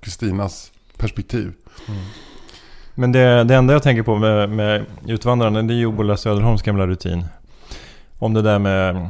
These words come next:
Speaker 2: att de får besked att en enda graviditet till kommer att liksom ta Kristinas liv. Men att, eh, att Karl-Oskar och Kristina liksom inte kom på begreppet att,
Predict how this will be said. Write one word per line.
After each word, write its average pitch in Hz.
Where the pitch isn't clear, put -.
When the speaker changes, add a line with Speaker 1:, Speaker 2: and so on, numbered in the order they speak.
Speaker 2:
att 104
de 104
får 107
besked 104
att 87
en 98
enda 101
graviditet 92
till 104
kommer 92
att 85
liksom 85
ta 90
Kristinas 92
liv. 92
Men 104
att, 95
eh, 98
att -
Karl-Oskar 104
och 98
Kristina 95
liksom 92
inte 95
kom -
på 101
begreppet 95
att, -